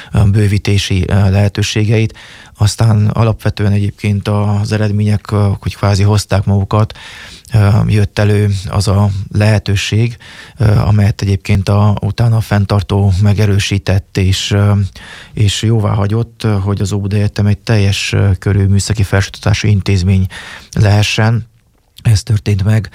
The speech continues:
ö, azáltal, hogy az Ébül Kart, mint, ö, építészmérnöki, ö, kart gyakorlatilag a, az egyetemhez, ö, csatolják augusztus elsejétől, tehát pár nap múlva válik, ö, de facto, ö,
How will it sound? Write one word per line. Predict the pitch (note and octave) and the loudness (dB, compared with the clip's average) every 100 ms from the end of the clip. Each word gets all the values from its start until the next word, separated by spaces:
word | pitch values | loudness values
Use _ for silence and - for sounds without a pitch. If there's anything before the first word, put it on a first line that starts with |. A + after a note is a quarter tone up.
| - - - | -20 -20 -4
ö, | - | 0
azáltal, | G#2+ G#2+ G#2 G2+ - G#2 | 2 2 2 0 0 0
hogy | G2+ G2 | 0 0
az | G2+ G2+ G2+ G2+ | 0 0 0 0
Ébül | G2 G2 | 0 0
Kart, | G2+ A2+ A2 A#2 | 0 0 0 0
mint, | G#2 G2 - | -2 -2 0
ö, | G2 | 2
építészmérnöki, | G2 G2 F#2+ F#2+ G2 - G2 G2 G2 G2+ F#2+ G2 F#2+ - - - | 2 0 -4 -4 -4 -2 0 2 2 2 0 -2 -2 -8 -20 -10
ö, | - A2 G2+ | -2 0 0
kart | A2+ G#2 G2 - | 2 2 0 -2
gyakorlatilag | G#2 G2 - F#2+ G#2 G#2 G2 G2 G2 | -2 -2 0 0 0 0 2 2 2
a, | G2 G2 G2 F#2 - G2+ | 2 2 0 -4 -6 0
az | G2 G2 G2 G2 | 2 4 2 2
egyetemhez, | F#2+ G2+ - G2 F#2 G2 A2 | 2 0 0 0 0 0 0
ö, | G2+ G2 | 0 0
csatolják | F#2+ G#2+ - G2+ G2 G#2 | 0 -2 0 0 0 2
augusztus | G2 G2 - - | 0 -2 -4 -2
elsejétől, | G2 G2+ G#2 G#2 G#2 | 0 0 0 0 -2
tehát | G#2 G2+ | -2 -4
pár | - G2+ | 0 0
nap | G2 G#2 | 0 -2
múlva | G#2 G2+ G2 | 0 0 2
válik, | G2 F#2+ G2 - - - - - | 2 2 -2 -8 -18 -18 -18 -2
ö, | A#2 A#2+ G2+ | 0 2 2
de | F#2+ G2 | 2 0
facto, | - F#2+ - F#2+ F#2 - - - - - | 0 -2 -2 0 -2 -6 -20 -20 -18 -2
ö, | G#2+ G2+ | 2 4